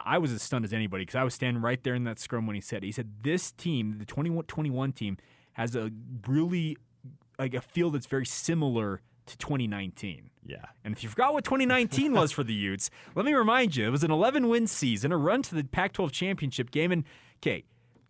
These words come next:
Speaker 1: we get that they lost to Oregon. We get that they lost the bowl game. It can't take away how marvelous that season was for Utah.
Speaker 2: Right. They ended on two games that I know that a lot of Utah fans feel like it just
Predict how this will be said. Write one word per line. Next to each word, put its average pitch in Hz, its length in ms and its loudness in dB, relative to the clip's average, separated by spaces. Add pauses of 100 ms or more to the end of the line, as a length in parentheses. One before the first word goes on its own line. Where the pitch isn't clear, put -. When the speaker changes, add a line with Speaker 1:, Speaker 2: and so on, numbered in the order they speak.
(460)
Speaker 1:
we 139 80 0
get 175 260 0
that 143 120 -20
they 123 100 0
lost 113 300 -2
to - 60 -12
Oregon. 82 280 -10
We 104 100 -8
get 170 260 -2
that 156 80 -4
they 143 100 0
lost 127 280 0
the 110 60 -8
bowl 104 240 -4
game. 107 220 -6 (1040)
It 147 140 -6
can't 190 260 0
take 165 260 0
away 127 360 2
how 127 320 0
marvelous 117 800 0
that 95 220 -8
season 92 460 -6
was 87 300 -6
for 85 200 -12
Utah. 76 460 -14 (300)
Speaker 2:
Right. 80 220 -6 (160)
They 120 160 0
ended 165 320 -2
on 120 160 0
two 117 640 -4 (260)
games 95 360 -4
that 92 120 -4
I 90 80 0
know 92 220 -4 (140)
that 90 140 -8 (240)
a 92 60 -6
lot 92 220 -2
of 90 80 -6
Utah 92 380 -4
fans 87 320 -8
feel 92 200 -8
like 87 200 -6
it - 80 -14
just 87 180 -12